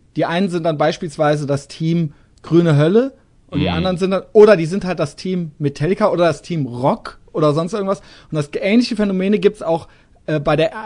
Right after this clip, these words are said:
Speaker 1: I M D B, der Int-, Internet Movie Database, wo dann an den Messageboards von Filmen, also wenn dann Batman rauskommt,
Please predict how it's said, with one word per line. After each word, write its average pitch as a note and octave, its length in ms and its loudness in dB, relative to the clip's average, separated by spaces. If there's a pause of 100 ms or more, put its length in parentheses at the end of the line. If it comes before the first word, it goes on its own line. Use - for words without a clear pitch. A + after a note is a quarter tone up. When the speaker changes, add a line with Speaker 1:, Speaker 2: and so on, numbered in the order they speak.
Speaker 1:
I D#3 120 0
M F#3 140 -2
D C#3+ 120 -2
B, E3 260 0
der G#3+ 160 0
Int-, E3+ 200 -6
Internet F3 600 -6
Movie G3+ 320 -2
Database, D#3+ 680 0 (300)
wo D#3+ 100 0
dann F3 180 2
an E3 140 -6
den D#3+ 160 -2
Messageboards E3+ 760 -4
von E3+ 140 -8
Filmen, G3 580 -2 (120)
also D#3 180 -2
wenn F#3 80 0
dann F3 160 -2
Batman G#3 400 0
rauskommt, E3 600 -4